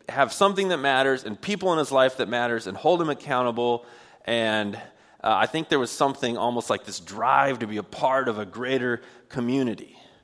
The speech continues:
So even though he's explaining, "We at the campfire this," and he told me Viking is a verb, not a people group, and he's explaining all these details, I think there was something under these little details that was getting at his heart,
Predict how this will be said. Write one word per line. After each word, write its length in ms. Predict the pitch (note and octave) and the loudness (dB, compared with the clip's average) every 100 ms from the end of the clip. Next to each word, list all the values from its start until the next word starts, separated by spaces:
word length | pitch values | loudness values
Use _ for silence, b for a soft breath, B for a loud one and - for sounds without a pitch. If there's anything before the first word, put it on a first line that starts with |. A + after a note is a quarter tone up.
| b b | b b
So 140 | b E3 | b 2
even 180 | F#3 G3 | 4 6
though 140 | G3+ | 6
he's 100 | E3 | 4
explaining, 600 | E3 C3+ - C#3+ C#3 C#3+ | 0 -2 -2 0 0 0
"We 100 | B2+ | 2
at 120 | B2+ | 2
the 60 | C3 | 0
campfire 540 | - C3+ C#3 C#3 B2+ | -4 -4 -2 2 2
this," 360 | A#2+ A#2+ B2 A#2+ | 4 2 2 0
and 60 | A2 | -4
he 60 | |
told 180 | G#2+ A#2+ | -4 -2
me 100 | A#2+ | -2
Viking 420 | G2 A2+ B2+ B2+ | -2 -2 -2 -4
is 140 | B2 A2+ | -4 -4
a 60 | |
verb, 380 | G2+ A2 A#2 A#2 | -2 0 0 -2
not 220 | A2+ A#2+ | -2 -2
a 20 | |
people 320 | A#2+ B2 A2+ A#2 | -2 -6 -4 -4
group, 300 | A2 A2 A2 | -4 -6 -4
and 80 | |
he's 100 | A2 | -8
explaining 420 | G#2+ G#2 - C3+ C3 | -8 -8 -2 0 0
all 80 | |
these 140 | A#2+ A#2 | -2 -4
details, 640 | A#2 A2+ B2 A2 A2+ - B B B B B _ _ _ _ _ _ C3 | -6 -6 -2 0 -2 -4 B B B B B _ _ _ _ _ _ -6
I 40 | |
think 220 | - G#3+ | -2 0
there 80 | G3 | 2
was 100 | C3+ | 0
something 360 | - G#3 F#3+ D#3+ | 0 0 0 -2
under 320 | D#3+ E3 B2+ | -2 0 0
these 300 | A#2+ A#2+ G#2+ | 0 -4 -2
little 180 | C#3+ D#3 | 0 2
details 460 | C#3 C#3+ C#3+ A2 | 0 -2 0 0
that 80 | A2 | 0
was 100 | G2+ | -10
getting 360 | F#2+ B2+ B2 A2+ | -6 -4 -2 -4
at 100 | G#2+ | -6
his 140 | G#2 | -8
heart, 640 | - - B2+ D#2+ - - | -12 -8 -8 -8 -12 -18